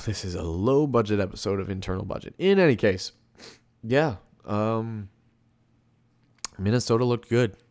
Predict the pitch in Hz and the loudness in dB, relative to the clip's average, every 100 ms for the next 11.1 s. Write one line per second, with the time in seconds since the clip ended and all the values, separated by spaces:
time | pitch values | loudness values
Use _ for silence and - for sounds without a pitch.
0 | _ - 104 113 - 110 123 - 107 95 | _ -6 -2 0 2 2 0 -2 -4 -2
1 | 101 101 104 104 - 107 98 107 101 107 | -4 -2 0 0 -2 -4 -4 -4 -4 -4
2 | 120 113 117 113 107 104 107 107 107 95 | -4 -6 -8 -6 -6 -4 -2 -2 -2 -2
3 | 107 101 87 92 110 87 73 - _ - | -2 -2 -2 -2 -2 -4 -8 -18 _ -10
4 | 95 - 101 90 104 104 104 95 90 85 | -6 -2 0 0 -2 -2 -4 -2 -4 -4
5 | - 92 90 139 _ - - - - - | -6 -2 -2 -2 _ -20 -20 -20 -20 -20
6 | _ _ _ _ _ _ _ _ _ _ | _ _ _ _ _ _ _ _ _ _
7 | _ _ - 98 92 95 95 104 117 - | _ _ -4 -2 -2 -4 0 0 0 -4
8 | - 120 113 110 - 107 113 95 98 101 | -2 -2 0 0 -2 -2 -2 0 0 2
9 | 95 92 95 117 113 104 101 110 101 101 | 0 0 0 0 0 -2 -2 -2 0 -2
10 | 95 107 107 101 110 95 104 107 117 131 | 0 -4 -6 -6 -8 -4 0 2 2 0